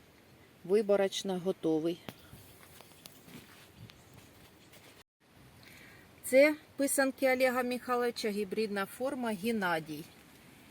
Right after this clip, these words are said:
Кожен рік теж має дуже гарний урожай. Ось такі грозді. Крупна ягода. Хтось у мене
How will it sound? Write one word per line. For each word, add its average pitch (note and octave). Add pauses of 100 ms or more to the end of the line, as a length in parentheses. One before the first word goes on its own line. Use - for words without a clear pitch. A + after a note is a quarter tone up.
(720)
Кожен G#3+
рік G3+
теж G3 (380)
має G3+
дуже F3
гарний F3
урожай. E3 (1120)
Ось A3
такі F#3+
грозді. F3+ (1900)
Крупна A3+
ягода. F#3 (920)
Хтось -
у A3
мене A3+